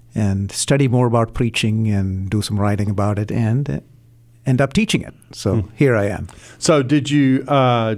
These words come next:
Speaker 2: now, did you do any formal theological training before you came into seminary, or how did you get, how did you get exposed to, to your interest in, in
Speaker 1: The,
Speaker 2: pursuing
Speaker 1: the
Speaker 2: seminary
Speaker 1: churches
Speaker 2: study?
Speaker 1: that I attended when I was in Houston were pastored by D T S profs,
Speaker 2: Uh-huh.
Speaker 1: and that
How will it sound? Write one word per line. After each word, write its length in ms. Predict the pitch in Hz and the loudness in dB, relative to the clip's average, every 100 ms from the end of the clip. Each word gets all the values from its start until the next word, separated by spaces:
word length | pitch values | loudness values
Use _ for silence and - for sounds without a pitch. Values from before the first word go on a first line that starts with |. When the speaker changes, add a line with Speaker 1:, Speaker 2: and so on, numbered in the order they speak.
| - | -6
Speaker 2:
now, 280 | 113 131 123 | -2 0 2
did 240 | 123 127 | 0 -2
you 100 | 147 | -2
do 340 | 135 165 151 143 | 0 2 2 2
any 220 | 143 156 | 2 0
formal 640 | 156 160 156 160 151 151 | -2 -2 0 2 0 0
theological 600 | 147 156 143 151 - - | 0 0 2 0 -2 -6
training 640 | 127 - 151 147 147 143 139 - - - - - | -4 -2 0 2 0 -2 -6 -16 -20 -20 -20 -2
before 380 | 131 131 156 151 | -2 2 2 2
you 180 | 143 135 | 0 -2
came 320 | 151 143 135 | 0 2 2
into 240 | 143 160 | 2 0
seminary, 460 | 156 170 170 180 175 | -2 0 2 2 2
or 100 | 135 | 2
how 160 | 147 147 | 2 0
did 200 | 135 139 | 0 -2
you 60 | |
get, 220 | 127 127 123 - - | -2 -2 -4 -18 -4
how 140 | 151 | 0
did 160 | 151 127 | 0 0
you 120 | 143 | -4
get 200 | 123 139 | 0 0
exposed 720 | 123 127 - 135 131 127 127 | 0 -6 -2 2 2 0 -2
to, 260 | - 110 127 - - | -4 -4 -6 -16 -2
to 80 | 127 | 0
your 180 | 110 117 | 2 2
interest 480 | 127 127 90 - | 0 -2 -8 -6
in, 140 | 107 92 - | -8 -8 -8
in 240 | 117 104 98 | -6 -6 -2
Speaker 1:
The, 140 | 135 | -4
Speaker 2:
pursuing 380 | 104 - 107 104 | -4 -8 -8 -6
Speaker 1:
the 40 | 95 | -4
Speaker 2:
seminary 260 | 104 98 92 | -4 -2 2
Speaker 1:
churches 380 | 170 165 147 | 2 2 -2
Speaker 2:
study? 140 | 120 131 | 0 2
Speaker 1:
that 60 | |
I 60 | 123 | 2
attended 560 | 117 117 135 123 123 107 | 0 0 0 2 0 0
when 80 | 110 | 0
I 80 | 113 | 0
was 160 | 104 | 0
in 60 | 104 | 0
Houston 500 | 120 120 - 123 113 | 0 -2 -2 -2 -2
were 380 | 104 101 98 98 - | 0 0 -2 -6 -4
pastored 520 | 131 113 - 120 101 | -2 -2 -2 -4 -2
by 240 | 104 101 104 | -2 -2 -2
D 160 | 110 | -4
T 180 | 104 107 | -4 -4
S 160 | 98 - | -4 -4
profs, 580 | - 113 123 - - 107 | -2 -2 -4 -8 -8 -6
Speaker 2:
Uh-huh. 300 | 98 117 120 | -4 -2 0
Speaker 1:
and 200 | 107 101 | -2 0
that 180 | 101 | -2